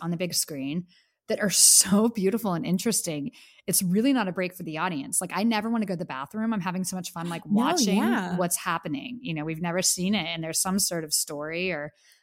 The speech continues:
Speaker 1: vibe, or there's a pair up there. And it's so cool. They do those concert videos, I think, better than anyone. They're just amazing. The only negative thing with this concert was that Tay couldn't dance.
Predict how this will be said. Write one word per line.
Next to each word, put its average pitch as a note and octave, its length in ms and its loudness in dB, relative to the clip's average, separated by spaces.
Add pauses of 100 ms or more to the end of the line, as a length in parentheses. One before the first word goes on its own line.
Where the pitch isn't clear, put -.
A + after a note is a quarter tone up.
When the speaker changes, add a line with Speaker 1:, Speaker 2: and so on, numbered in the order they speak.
(100)
Speaker 1:
vibe, D#3+ 680 -2
or D#3+ 100 -4
there's D3+ 240 -6
a D#3 60 -8
pair E3 360 -6
up F3 200 -6
there. F#3 400 0 (420)
And G3+ 160 -2 (720)
it's A3 180 2 (160)
so A3+ 220 4
cool. - 480 -8
They G#3+ 140 2
do C4+ 180 0
those G#3 500 2 (600)
concert F#3+ 480 0
videos, D3 360 -4
I D#3+ 60 -2
think, D#3 240 -4
better D#3 240 0
than D3 160 -4
anyone. C3 580 -4 (560)
They're D#4 140 0
just E4 180 -2
amazing. D#3 520 -8
The G3+ 200 -4
only F4+ 300 -4
negative B3 360 -2
thing A3 120 0
with G#3 120 -4
this G3 180 -4
concert F#3 640 -4
was G3+ 160 -4
that G#3 140 -8
Tay A#3 340 -2
couldn't G3+ 340 -6
dance. D3+ 520 -6